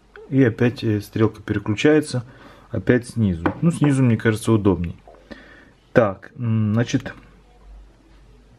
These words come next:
если зажать чуть-чуть, но ненадолго. Вот. Тут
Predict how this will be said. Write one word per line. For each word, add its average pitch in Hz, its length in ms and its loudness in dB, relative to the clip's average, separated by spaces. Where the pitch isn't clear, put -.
если 123 240 4
зажать 135 460 4
чуть-чуть, 147 400 -4
но 139 80 0
ненадолго. 127 760 4
Вот. 110 480 0
Тут 113 240 -2